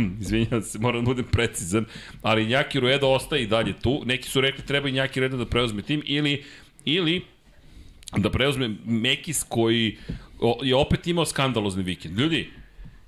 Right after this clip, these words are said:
u petak uveče u kvalifikacijama Q tri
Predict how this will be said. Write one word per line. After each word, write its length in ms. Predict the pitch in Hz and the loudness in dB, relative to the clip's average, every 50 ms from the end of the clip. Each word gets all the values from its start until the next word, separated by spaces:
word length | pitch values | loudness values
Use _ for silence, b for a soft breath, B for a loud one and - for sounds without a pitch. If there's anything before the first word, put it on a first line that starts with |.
| - - - - - - - - - | -10 -10 -10 -10 -14 -16 -18 -6 -2
u 140 | - 127 117 | 0 0 2
petak 380 | - - 151 170 170 - 165 - - | 2 2 2 2 2 0 -4 0 0
uveče 340 | 151 143 117 104 - - 107 | 0 2 2 0 0 0 -2
u 60 | 98 | 0
kvalifikacijama 840 | - 113 113 110 104 - 113 104 - 110 104 - - 104 92 85 82 | 2 2 2 2 0 -2 -2 0 2 0 0 0 -2 -4 -4 -4 -6
Q 280 | - - 143 143 139 - | -4 0 0 0 0 0
tri 240 | - 117 107 85 | 0 -2 -2 -2